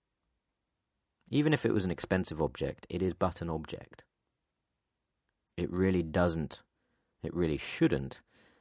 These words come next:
have any ownership over your mental state. It's something which does essentially nothing.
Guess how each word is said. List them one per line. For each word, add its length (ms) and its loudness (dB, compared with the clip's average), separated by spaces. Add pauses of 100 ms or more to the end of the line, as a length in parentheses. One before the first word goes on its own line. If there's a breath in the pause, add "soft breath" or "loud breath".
(340 soft breath)
have 220 4
any 220 2
ownership 520 0
over 180 -2
your 140 0
mental 340 -4
state. 420 -12 (160)
It's 520 -6 (360)
something 800 0
which 400 -4
does 500 0 (720)
essentially 540 -2
nothing. 540 -8